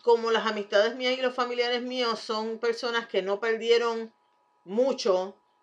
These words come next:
no se van a atrever a ir a pedir y pues yo me quiero asegurar de que tengan agua potable y todo lo demás. Así que a esas personas yo les voy a enviar directamente. Pero me tengo que concentrar en mi negocio.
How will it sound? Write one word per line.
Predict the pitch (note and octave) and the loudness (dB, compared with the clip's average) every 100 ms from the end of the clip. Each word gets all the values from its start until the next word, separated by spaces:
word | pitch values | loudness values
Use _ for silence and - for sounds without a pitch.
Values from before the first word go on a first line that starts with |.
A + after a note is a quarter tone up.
| _ | _
no | G3+ A3+ | -4 -2
se | B3 | 0
van | A#3 | 0
a | A#3 | 0
atrever | A#3 A3+ A3+ A3+ | 0 2 4 4
a | G#3+ | 4
ir | A3 | 4
a | G#3+ | 2
pedir | G#3+ G#3+ A3 F3+ F3 F#3 _ _ _ _ - | 0 2 4 4 0 -14 _ _ _ _ -12
y | G#3+ - | -10 -4
pues | G#3 G#3 G3+ G3 F#3+ | 2 6 8 6 4
yo | F#3+ | 0
me | G3 | 0
quiero | G#3 G3+ | 0 0
asegurar | G#3 G3+ G3 | 0 0 2
de | G3 | 2
que | F#3 | 0
tengan | E3 E3 E3 D#3 | -6 -8 -10 -6
agua | D#3 D#3 | -2 -2
potable | D#3+ - C4 A#3+ | -4 0 0 2
y | G3+ | -4
todo | D3 D3 | -4 -8
lo | D3 | -8
demás. | C#3 B2+ G#2+ - | -8 -10 -18 -18
Así | - E3+ | -12 -8
que | D3 | -8
a | C3 | -8
esas | E3+ A#3 A3+ | -6 -6 -6
personas | A3+ A3+ G#3 | -8 -6 -6
yo | F3+ | -6
les | D3+ | -6
voy | C#3 | -8
a | C#3+ | -12
enviar | D3+ E3 F#3 F#3+ | -10 -4 -4 -4
directamente. | F3 D#3 C#3+ C#3 D3+ C#3+ C#3 - D3 - _ _ _ _ _ _ _ _ _ | -10 -14 -12 -10 -10 -10 -16 -18 -20 -20 _ _ _ _ _ _ _ _ _
Pero | G#3+ A3+ | 0 0
me | A3 | 0
tengo | G#3 G#3+ | 0 -2
que | A3 | -4
concentrar | A3+ A3 A#3 A3+ A3 | -6 -6 -8 -2 -2
en | A#3 | -2
mi | A3+ A3 | -4 -4
negocio. | A3 A#3+ - F#3+ - | -2 -4 -4 -12 -16